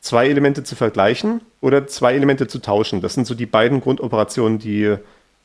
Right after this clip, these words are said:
ja, die eigentlich immer gehen quasi im Computer, ne?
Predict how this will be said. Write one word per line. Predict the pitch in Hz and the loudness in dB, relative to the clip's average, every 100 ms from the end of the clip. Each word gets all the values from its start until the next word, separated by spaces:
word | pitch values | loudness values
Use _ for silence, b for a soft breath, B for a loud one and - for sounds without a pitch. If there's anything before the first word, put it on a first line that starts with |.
| - | -6
ja, | 117 101 | -2 0
die | 110 113 | -2 -2
eigentlich | 120 110 | 0 0
immer | 147 123 | 2 2
gehen | 120 143 139 | 4 4 4
quasi | - 101 120 | 2 2 2
im | 113 | 0
Computer, | 107 98 107 92 | -2 -2 -4 -4
ne? | 95 | 0